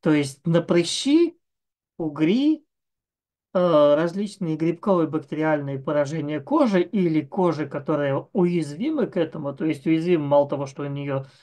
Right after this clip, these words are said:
собственного иммунитета нет. То есть если у кожи не хватает собственного ресурса и собственного иммунитета, она постоянно атакуется раз-, различными би-,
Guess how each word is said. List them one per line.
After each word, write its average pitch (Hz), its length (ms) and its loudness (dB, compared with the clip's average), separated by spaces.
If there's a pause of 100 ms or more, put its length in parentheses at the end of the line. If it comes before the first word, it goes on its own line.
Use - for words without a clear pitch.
собственного 151 580 -4
иммунитета 147 680 -4
нет. 170 260 -4 (440)
То 190 60 0
есть 190 220 -2
если 214 260 2
у 202 260 2
кожи 156 920 -2
не 165 120 -6
хватает 180 420 0
собственного 160 680 -2
ресурса 165 580 -4 (160)
и 170 80 -2
собственного 160 560 -2
иммунитета, 156 760 2
она 143 140 -2
постоянно 151 580 -2
атакуется 139 600 -4 (520)
раз-, 143 180 -8
различными 143 640 -4
би-, 165 280 0